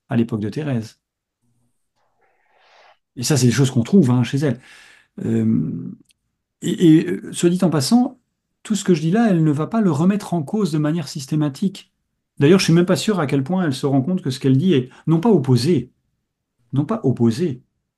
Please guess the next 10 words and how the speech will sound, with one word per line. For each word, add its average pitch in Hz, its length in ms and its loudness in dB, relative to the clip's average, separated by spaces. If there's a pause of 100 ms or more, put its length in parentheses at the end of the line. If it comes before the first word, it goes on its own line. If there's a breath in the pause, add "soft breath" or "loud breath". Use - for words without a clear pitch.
(720)
mais 135 320 6
distinct 190 920 -2
et 139 120 -2
peut-être 190 360 -4
plus 160 200 -2
large, 147 580 -2 (1500)
et 117 240 -2
je 123 100 -4
crois 131 200 -2
aussi 135 280 -4